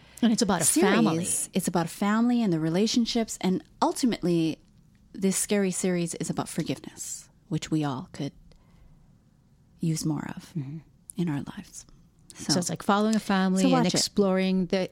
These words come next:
Speaker 1: the history of each of these children as they grew up and how it affects their present
Speaker 2: Well,
Speaker 1: day adult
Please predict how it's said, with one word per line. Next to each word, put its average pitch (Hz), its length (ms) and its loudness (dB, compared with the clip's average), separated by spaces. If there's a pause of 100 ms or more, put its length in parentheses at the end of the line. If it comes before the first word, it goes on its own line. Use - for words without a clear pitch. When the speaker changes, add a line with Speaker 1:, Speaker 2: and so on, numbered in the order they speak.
Speaker 1:
the 180 80 0
history 170 680 0
of 151 420 -6
each 190 180 0
of 170 100 -2
these 175 220 -2
children 165 880 0 (640)
as 143 200 -4
they 160 80 -2
grew 147 280 -2
up 151 340 0 (180)
and 147 140 -2
how 135 320 -4
it 135 140 -10 (720)
affects - 800 -8 (280)
their 156 120 -6
present 180 380 0
Speaker 2:
Well, 240 200 4
Speaker 1:
day 160 40 0
adult - 680 -2